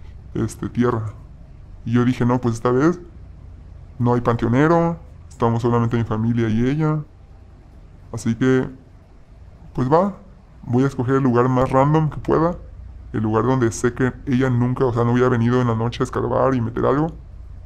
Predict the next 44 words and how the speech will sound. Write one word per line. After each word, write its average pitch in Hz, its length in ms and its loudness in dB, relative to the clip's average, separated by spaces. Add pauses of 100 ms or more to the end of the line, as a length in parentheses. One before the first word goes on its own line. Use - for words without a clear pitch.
porque, - 340 -2
pues, - 420 -12
yo 117 140 0
sé 120 180 -2
que 127 80 -2
ahí 117 160 2
no 117 180 -2
pasa 117 260 -6
nada". 117 280 -4 (400)
Entonces - 220 -8
fui 127 160 4
a 127 60 6
un 123 200 2
lugar 127 380 4 (380)
del 113 140 -6
patio 117 300 0
de 120 180 2
mi 110 100 -2
abuelo, 131 460 0 (100)
donde 110 220 -2
antes 120 240 -2
tenía, 117 420 -2 (640)
este, - 340 -6 (240)
caballos 120 540 0
o 120 40 0
algo 127 120 -2
así, 135 160 -2 (880)
y - 40 -10
le 107 120 -4
dije, 113 220 -4
"No, 120 140 0
pues - 160 -6
aquí", 123 220 -4
junto 120 280 -2
a - 20 2
un 127 100 2
árbol 135 360 2
gr-, 113 200 -2
viejo, 117 460 0
o 113 60 -4
sea, 117 180 -2
grande 117 420 -2
ya, 120 180 -2 (500)
que 117 480 0